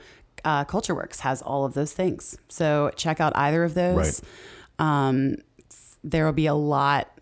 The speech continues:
Speaker 1: happening throughout October, um, but then stuff is going on all year long. So that's when you check out the Culture Works stuff, you know?
Speaker 2: Right,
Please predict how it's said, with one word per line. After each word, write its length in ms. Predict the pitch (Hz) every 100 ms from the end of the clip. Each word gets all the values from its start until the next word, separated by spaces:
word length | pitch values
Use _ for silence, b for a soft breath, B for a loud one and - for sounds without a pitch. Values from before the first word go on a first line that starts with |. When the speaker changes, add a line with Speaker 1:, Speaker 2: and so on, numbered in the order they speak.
| -
Speaker 1:
happening 440 | - 151 - 147
throughout 280 | 151 151 147
October, 720 | 147 147 156 143 165 165 175 B B B -
um, 520 | 156 143 127 123 151 - _ _
but 220 | 165 151
then 460 | 156 151 156 156 - _ _ -
stuff 240 | - 175
is 80 | 160
going 160 | 185 180
on 180 | 170
all 180 | - 165
year 220 | 170 170
long. 440 | 156 151 175 147 -
So 140 | -
that's 160 | 160 -
when 100 | 170
you 80 | 160
check 240 | 175 156
out 180 | 165 165
the 60 |
Culture 280 | 165 180 196
Works 240 | 151 - -
stuff, 380 | - 170 - -
you 100 | 160
know? 80 |
Speaker 2:
Right, 200 | 151 165